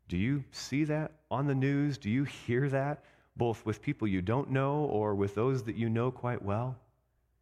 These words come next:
Jesus, in all of it, chooses calm. So it's up to us, friends, to decide, do we want to be stone throwers and join the crowd 'cause it feels good to feel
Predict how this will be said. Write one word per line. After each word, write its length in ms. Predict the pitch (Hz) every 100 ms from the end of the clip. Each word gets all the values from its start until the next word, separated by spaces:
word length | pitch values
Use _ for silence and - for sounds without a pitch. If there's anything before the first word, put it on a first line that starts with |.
| _ _ _ -
Jesus, 500 | 98 120 127 120 113
in 140 | - 98
all 220 | 104 107
of 120 | 104
it, 200 | 104 - _ _
chooses 680 | - - 110 98 101 95 - _ _ _ _
calm. 360 | - - 82 71 69 _ _ _ _ _ _ _ _ _ _ _ _ _ _ _ _ _ _
So 160 | - 151
it's 160 | 170 -
up 140 | -
to 100 | 156
us, 120 | 156
friends, 420 | - 76 87 113
to 120 | - 98
decide, 400 | 98 107 107 101
do 60 |
we 100 | 110
want 160 | 135 131
to 60 |
be 120 | 104 92
stone 440 | - 104 123 135
throwers 480 | 123 131 139 151 101
and 120 | 90
join 300 | 82 92 127
the 80 | 123
crowd 460 | - 110 127 139
'cause 140 | 101 92
it 140 | 131 -
feels 320 | - 101 120 - -
good 460 | - 104 120 117 - - - - _ _ -
to 100 | 104
feel 280 | - 123